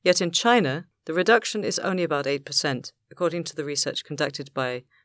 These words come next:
researchers including Professor Li Shi of Zhejiang University. It's commonly agreed among academics that re-, taxation, fiscal spending, and the social safety net are the key areas that China's government needs to improve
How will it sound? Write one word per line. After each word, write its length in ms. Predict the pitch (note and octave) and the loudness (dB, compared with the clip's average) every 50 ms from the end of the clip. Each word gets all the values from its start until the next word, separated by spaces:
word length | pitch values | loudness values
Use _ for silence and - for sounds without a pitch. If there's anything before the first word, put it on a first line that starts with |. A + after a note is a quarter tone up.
| _ _ | _ _
researchers 520 | D#3+ D#3+ D3+ - D3 C#3 - D3+ - - | -4 -2 0 0 -2 -2 -2 -4 -4 -4
including 380 | D3 C#3 - D#3+ C#3+ C3+ C3+ C#3 | -4 -4 -2 -2 -2 -2 -4 -8
Professor 460 | - - - - C#3 - - C#3+ - - | -10 -12 -8 -6 -2 -2 -2 -2 -4 -4
Li 180 | C#3 C#3 C#3 | -6 -6 -6
Shi 320 | C3+ - - F3+ D3+ B2 B2 - _ _ _ _ | -6 -6 -2 -2 -2 -2 -2 -6 _ _ _ _
of 220 | D3 C#3+ C#3+ - | -4 -4 -4 -6
Zhejiang 400 | - - D3 C#3 - B2+ B2 B2+ | -2 -2 -2 0 0 -4 -6 -6
University. 680 | B2 A#2+ B2+ B2+ D#3 D#3 C#3+ - - - C3 A#2+ C3 C3 _ _ _ _ _ _ _ _ _ _ _ _ _ _ _ _ _ _ | -8 -8 -8 -4 -4 -4 -4 -4 -6 -6 -8 -10 -10 -14 _ _ _ _ _ _ _ _ _ _ _ _ _ _ _ _ _ _
It's 180 | - A3 A3 - | -2 0 0 0
commonly 400 | - C4+ C#4+ D4 D4+ D4 C#4+ B3+ | 2 2 4 4 6 6 6 4
agreed 340 | G#3 - D#3+ D3 C#3 C#3 - | 4 6 4 4 4 2 0
among 240 | - D#3 D#3 D#3+ | -2 0 0 0
academics 540 | - C#3 D3+ - - E3 C#3+ C#3 C3+ - - | -2 -4 -6 -2 -2 -2 -2 -2 -2 -4 -2
that 160 | - D#3+ D#3 | -2 -2 -4
re-, 120 | E3 E3+ - - _ _ _ | -4 -10 -12 -12 _ _ _
taxation, 680 | - - A3 - - - A3+ A3+ A3 - - A3+ A3 G#3+ - _ _ _ | 2 2 2 2 4 4 4 4 4 4 0 -2 -2 -2 -6 _ _ _
fiscal 360 | _ - B3 B3 - - A#3+ | _ 4 4 6 6 4 2
spending, 500 | - - F3+ D#3+ D#3 C#3+ D3 C#3 C#3+ C#3 | 4 4 2 2 2 0 -4 -6 -8 -8
and 140 | - E3 D3+ | -10 -10 -4
the 60 | D#3 | 0
social 340 | - - G#3 G3 F#3 - E3+ | 2 2 2 2 2 0 -2
safety 420 | D3+ - - A3+ B3 A#3+ - - C#3+ | -2 2 6 6 6 6 4 0 -2
net 300 | C3+ A#2+ - - - - _ _ _ _ _ _ | -2 -2 -4 -6 -8 -12 _ _ _ _ _ _
are 80 | - E3+ | -2 -2
the 100 | F#3 F3+ | -2 -2
key 300 | - - - G#3 G3+ - | -4 -2 0 2 4 4
areas 340 | E3 D3+ D3 D3 D#3 D#3 - | 4 4 2 2 0 0 -2
that 120 | - - | -4 -6
China's 320 | - - E3 D#3 D#3 D#3 C#3+ | -4 -2 -2 -2 -2 -4 -2
government 380 | - D#3+ C#3 D3 C#3+ C#3 C#3 | 0 -2 0 0 -4 -6 -4
needs 200 | D#3 D3 C#3+ - - | -4 -4 -4 -4 -4
to 100 | - D3 | -6 -8
improve 580 | C#3+ C#3 - - - A3 F3+ C#3 B2 B2 - | -8 -8 -8 2 4 4 6 4 2 0 -8